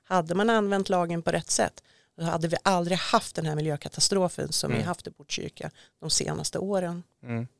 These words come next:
Speaker 2: Men har, hur har ni i opposition jobbat kring den här frågan? För den har ju varit på tapeten under den här mandatperioden,
Speaker 1: Mm.
Speaker 2: verkligen, kan man säga.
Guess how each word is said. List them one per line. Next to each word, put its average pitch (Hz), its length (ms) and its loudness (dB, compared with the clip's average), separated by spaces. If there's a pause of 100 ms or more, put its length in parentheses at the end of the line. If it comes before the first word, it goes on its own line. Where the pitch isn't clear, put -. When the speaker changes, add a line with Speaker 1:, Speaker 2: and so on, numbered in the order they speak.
(120)
Speaker 2:
Men 139 160 8
har, 143 180 8
hur 143 220 6
har 143 60 10
ni 147 240 4
i 127 60 6
opposition 139 600 4
jobbat 113 420 6
kring 110 260 -2
den 113 120 2
här 131 160 8
frågan? 107 200 -6
För - 120 -8
den 123 120 2
har 131 160 10
ju 131 60 8
varit 127 260 8
på 117 180 -2
tapeten 107 560 -2
under 101 240 0
den 95 200 -4
här 131 160 8
mandatperioden, 104 600 -2
Speaker 1:
Mm. 214 140 6
Speaker 2:
verkligen, 226 220 4
kan - 100 -2
man 202 100 -2
säga. - 320 -2